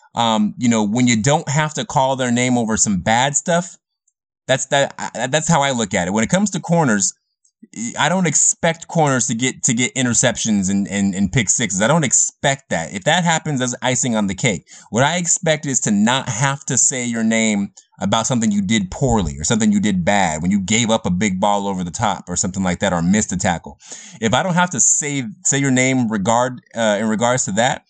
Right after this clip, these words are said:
then I think you, you probably had a, uh, you know, a halfway decent day. Um, you know, uh, Larry Fitzgerald and, and, and, and Hopkins, um, you know, those are two big time receivers. Even Christian Kirk,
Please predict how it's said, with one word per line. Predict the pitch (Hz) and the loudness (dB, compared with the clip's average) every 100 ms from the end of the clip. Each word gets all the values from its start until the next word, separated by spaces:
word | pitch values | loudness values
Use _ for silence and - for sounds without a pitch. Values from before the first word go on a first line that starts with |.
| _ _ _ - | _ _ _ -6
then | 185 196 - - | 0 0 -2 -4
I | |
think | 180 196 | -2 -2
you, | 180 160 | -2 -2
you | 170 | -2
probably | 170 175 165 170 | 0 0 0 0
had | 165 151 147 | 2 2 -2
a, | - | 0
uh, | 151 143 | 0 0
you | 156 | -2
know, | 151 | 0
a | |
halfway | 151 143 151 147 | 0 0 -2 -4
decent | 139 131 127 | -4 -4 -2
day. | 175 135 - _ _ _ _ _ _ _ - - - - _ | -2 -2 -4 _ _ _ _ _ _ _ -12 -12 -14 -20 _
Um, | - 120 113 107 101 95 | 0 2 4 4 2 0
you | 123 | 0
know, | 110 101 113 _ _ _ - | 0 0 -2 _ _ _ -6
uh, | 110 104 101 95 92 73 52 - - _ - | 0 0 0 -2 -4 -8 -14 -20 -20 _ -2
Larry | 110 143 151 | 0 0 0
Fitzgerald | 160 127 135 147 147 | -4 0 2 4 4
and, | 123 110 | 2 0
and, | 120 113 110 | 0 2 2
and, | 113 110 104 | 0 0 0
and | 110 107 | 0 0
Hopkins, | 127 160 - 117 113 - _ _ _ | 2 0 -2 -2 -2 -6 _ _ _
um, | - 113 110 104 95 82 - _ _ _ | 0 2 4 4 0 -2 -6 _ _ _
you | 120 110 | -2 0
know, | 95 | 2
those | 104 151 | 2 2
are | 135 | 0
two | 110 - 151 127 123 120 _ _ _ _ 95 | 0 -2 0 0 -2 -4 _ _ _ _ -4
big | 123 123 | 0 0
time | - 131 120 | 0 0 0
receivers. | 104 - 123 92 80 | -2 0 -2 -2 0
Even | 156 220 | 2 2
Christian | 196 185 180 151 | 4 2 2 0
Kirk, | 175 127 - | 2 0 -2